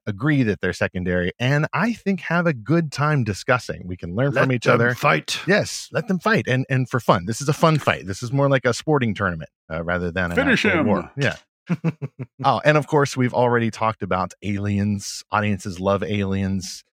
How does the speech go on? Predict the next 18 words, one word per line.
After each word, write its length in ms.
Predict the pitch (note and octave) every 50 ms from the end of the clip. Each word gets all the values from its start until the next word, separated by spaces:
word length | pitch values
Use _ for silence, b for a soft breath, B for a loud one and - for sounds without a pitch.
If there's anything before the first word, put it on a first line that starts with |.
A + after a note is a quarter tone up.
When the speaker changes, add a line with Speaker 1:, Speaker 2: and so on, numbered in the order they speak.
| _ _ _
Speaker 1:
See 260 | - - - C3 B2
our 100 | A#2 A2+
continuing 680 | G#2+ - F#2+ F#2 - - C#3 C3 B2 A#2+ A2 G#2 F#2+ F#2
mini-series 600 | F#2 G2 G2 F#2+ F#2 - - F#2+ F#2 F2+ F2+ E2+
of 80 | F2 D#2+
the 80 | E2+ -
podcast, 640 | _ - F#2 F2 D#2+ - - F2+ F2+ F2 E2+ -
which 160 | F2+ - -
we 80 | F#2+ F2
actually 240 | F2 F#2 - F2+ -
called 240 | - F2+ F2 E2+ -
Armies 360 | F#2+ G2+ G2+ G2+ G2 E2 F2
of 80 | F2+ D#2
the 180 | F2 - - F2
Aliens. 540 | F2 F2+ F2 F2 F2 F2+ F2 E2 - -
I 120 | D#2 E2 E2 - _ -
think 180 | A#2+ A#2+ G#2+ -
it, 100 | G#2 G2